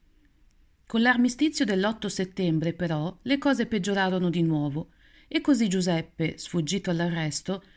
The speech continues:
fu costretto a lasciare Genova, dove era tornato per stare con i genitori. Il quindici settembre millenovecentoquarantatré partì verso Roma. Là, con qualche difficoltà, trovò alcune persone indicategli dal Partito Comunista.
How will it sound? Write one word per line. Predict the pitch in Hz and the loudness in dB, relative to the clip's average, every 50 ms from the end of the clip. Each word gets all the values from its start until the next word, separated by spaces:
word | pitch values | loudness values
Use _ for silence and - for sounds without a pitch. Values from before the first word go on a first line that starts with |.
| - _ - _ | -20 _ -20 _
fu | - 302 294 | -4 -4 -2
costretto | - 311 302 302 269 233 233 233 247 | 0 0 0 2 0 0 0 0 0
a | 226 | 0
lasciare | 220 214 - 226 202 208 196 | 0 0 0 0 0 0 0
Genova, | 185 226 196 175 165 151 165 160 156 - - - - _ - | 0 0 2 2 2 2 0 -2 -4 -6 -14 -20 -20 _ -10
dove | - - 262 180 170 | -2 0 2 2 4
era | 190 190 | 2 2
tornato | 185 240 247 240 226 214 196 185 - 240 240 240 | 0 0 0 0 0 0 0 -2 -2 -4 -6 -4
per | - 277 - | -2 -2 -2
stare | 185 - 214 196 185 185 | -2 0 0 0 0 0
con | 185 202 180 | 0 0 0
i | 180 | 2
genitori. | 156 170 180 175 170 170 160 147 147 143 165 175 _ _ _ _ _ _ _ _ _ _ _ _ _ _ _ _ _ _ - | 2 2 0 0 0 -2 -2 -2 -2 -2 -4 -8 _ _ _ _ _ _ _ _ _ _ _ _ _ _ _ _ _ _ -6
Il | - 233 226 | -6 -6 -4
quindici | - 269 269 254 214 196 - 202 190 | 2 4 4 4 4 2 0 0 0
settembre | - 202 190 - - 226 220 196 175 180 175 | 0 -2 -4 -4 -2 -2 0 0 2 2 2
millenovecentoquarantatré | 175 196 214 196 190 180 175 170 175 170 - - 185 180 175 170 165 - 170 156 156 156 151 - 202 190 185 185 208 233 - _ _ _ | 2 2 0 0 0 2 2 2 0 0 -2 0 0 0 0 -2 -4 -4 -4 0 0 -2 0 -2 -4 -4 -4 -4 -4 -6 -8 _ _ _
partì | - 262 254 254 - 185 180 | -2 -2 -2 -2 -2 -4 -2
verso | 160 175 165 160 - - 160 | 0 -2 -2 -2 -2 -4 -2
Roma. | 147 143 135 139 143 - - _ _ _ _ _ _ _ _ _ _ _ _ _ _ _ - _ _ _ _ _ _ _ _ _ _ _ _ _ - | -2 -2 -2 -4 -4 -6 -10 _ _ _ _ _ _ _ _ _ _ _ _ _ _ _ -20 _ _ _ _ _ _ _ _ _ _ _ _ _ -8
Là, | 208 214 233 262 262 - - _ _ - | -2 0 0 0 0 -4 -10 _ _ -6
con | - 190 185 180 | -2 0 0 0
qualche | 185 185 180 185 - 190 | 0 0 -2 0 -2 -2
difficoltà, | 170 175 170 - 175 - - 175 170 170 170 156 151 180 - - - - - - - - _ | -2 -2 -2 -4 -6 -2 -2 -2 -2 -2 -4 -4 -4 -4 -8 -10 -20 -20 -20 -20 -20 -20 _
trovò | - 262 269 262 220 226 | -4 0 0 2 2 2
alcune | 185 185 185 - 254 262 254 247 | 0 0 0 2 2 2 2 2
persone | 247 240 247 240 - - 262 262 277 294 285 | 2 -2 -2 -2 -2 0 2 4 6 6 6
indicategli | 247 208 196 - 214 202 196 - 226 214 220 208 | 4 4 2 2 0 0 2 0 -2 0 0 0
dal | 202 190 185 | 0 -2 -2
Partito | - 196 185 - - 185 190 185 | -2 -4 -6 -4 -4 -4 -4 -4
Comunista. | 180 185 175 170 165 156 147 143 143 - - 147 | -2 0 2 2 4 2 2 0 -2 -4 -6 -8